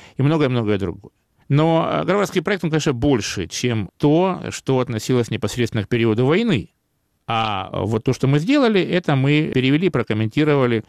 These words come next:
издали как раз один из томов, ну, условно, том, да, Гарвардского проекта, который относится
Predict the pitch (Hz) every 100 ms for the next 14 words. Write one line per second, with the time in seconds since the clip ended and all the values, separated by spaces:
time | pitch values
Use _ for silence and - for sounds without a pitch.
0 | _ - 101 107 143 160 147 - - _
1 | 123 - 127 113 101 - - - 113 110
2 | 120 110 - 104 - - - 131 123 110
3 | - - _ _ - - 123 - - -
4 | 131 95 85 127 85 80 135 143 - -
5 | - - - 143 131 117 - 131 165 269
6 | 247 139 139 160 185 151 127 151 147 131
7 | 151 139